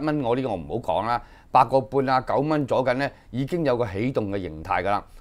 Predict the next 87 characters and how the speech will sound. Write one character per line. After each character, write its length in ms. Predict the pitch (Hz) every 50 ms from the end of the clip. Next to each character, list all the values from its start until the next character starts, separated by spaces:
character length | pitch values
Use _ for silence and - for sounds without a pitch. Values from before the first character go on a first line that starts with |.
| - -
咁 160 | - 123 -
啊， 80 | 135 -
其 140 | - 101 95
後 160 | 98 101 120
呢， 80 | 139 127
突 140 | 107 101 80 -
破 160 | - 123 117
咗 160 | 104 113 120 127
一 40 | 113
條 80 | 95
十 140 | 80 - 101 -
天 200 | - 143 147 139
平 180 | 104 85 90 98
均 140 | 120 127 107
移 100 | 92 85
動 180 | 82 95 95
線， 220 | 92 98 107 107 92 - - - - -
喺 140 | - 123 139
市 180 | 135 - 117
場 220 | 104 - 87 85 90
氣 140 | 107 117 120
氛 200 | - 131 135 117
轉 260 | - 92 98 113 127 110
好 160 | 104 107 127
之 140 | 120 - 127
下 140 | 117 98
呢， 140 | 104 120 117 - - - - -
佢 100 | 117 127
已 140 | 127 131
經 160 | 123 - 156 147
係 160 | 113 92 -
急 100 | - 123 - -
升 240 | - - 139 120 117
上 200 | 104 104 90 92
去， 100 | 90 95
最 180 | 92 131 120 117
高 140 | - 143 135
見 160 | 107 117 98
過 100 | 101 95
十 120 | - 95 87 -
個 100 | - 98
零 220 | 87 78 76 76 76
二 80 | 85 87
毫 100 | 76 69
八。 220 | - - 90 82 - - - - - - - -
如 160 | - 113 120
果 120 | 117 175 190
你 40 | 180
由 140 | 151 110 101
七 140 | - 180 160
個 140 | - 139 127
四 200 | - 131 113 95
毫 60 | 82
半 180 | 90 98 117 -
度 140 | - 85
上 200 | - - 101 101
去 80 | 104 107
呢， 100 | 117 127 - - - - -
升 340 | - - - 175 160 165 147
咗 80 | 147
足 140 | 143 - 151
足 200 | 131 - 165 139
四 220 | - - - 131 117 113
十 160 | 107 - 98 - -
幾 140 | 104 113 113
到 100 | 107 107
五 380 | 107 - - 82 85 85 98 98
十 100 | - 82
個 120 | - 95
percent。 400 | 92 80 82 78 - - 110 98 - - - - - - - -
咁 260 | 139 160 156 113 92
而 40 | 95
家 160 | 151 143 131
嘅 120 | 120 117
稍 240 | 107 - 107 107 135
為 120 | 123 92
高 260 | 78 - 151 147 143 131
台 80 | 104 80
嘅 140 | 80 95
消 240 | 104 - - 135 131
化 160 | 113 110 98
同 120 | 85 92 82
埋 140 | 80 78 80
整 300 | - 95 101 117 131 127
固 220 | 110 117 110 107
或 140 | 95 87 87
者 120 | 87 107